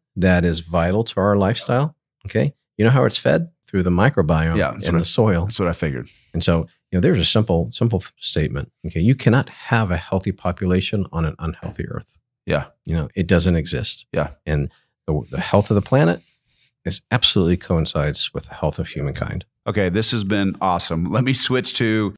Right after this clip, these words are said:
Speaker 2: 'cause I wanna get your question. I wanna, I wanna get your perspective on capital. I think you already just, you, you probably answered a little bit, but when did you realize the power of capital?
Speaker 1: You know, if you, if you look at the athlete, Jeff, okay, or work, somebody's working out or bodybuilder, so-and-so,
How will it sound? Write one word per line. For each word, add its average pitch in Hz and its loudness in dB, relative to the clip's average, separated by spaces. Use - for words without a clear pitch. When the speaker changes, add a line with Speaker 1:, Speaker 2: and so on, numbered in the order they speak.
Speaker 2:
'cause - -6
I - 0
wanna 143 0
get 127 -2
your 107 -4
question. 98 -2
I - -2
wanna, 131 0
I 117 0
wanna 123 0
get 98 -4
your 95 -2
perspective 92 -4
on 82 0
capital. 78 -2
I 82 -2
think 120 0
you 101 2
already 85 0
just, 85 -2
you, 90 0
you 98 -2
probably 90 0
answered 90 0
a - 0
little 87 0
bit, 78 -2
but 82 0
when 196 0
did 147 0
you 139 2
realize 113 2
the 101 -2
power 98 0
of 85 -2
capital? 65 -8
Speaker 1:
You 147 6
know, 143 8
if 120 4
you, 131 6
if 117 4
you 127 8
look 196 4
at - 2
the 85 6
athlete, 78 0
Jeff, - -8
okay, 92 -2
or 82 0
work, 82 0
somebody's 87 2
working 78 0
out 78 2
or 73 -2
bodybuilder, 80 0
so-and-so, 90 -4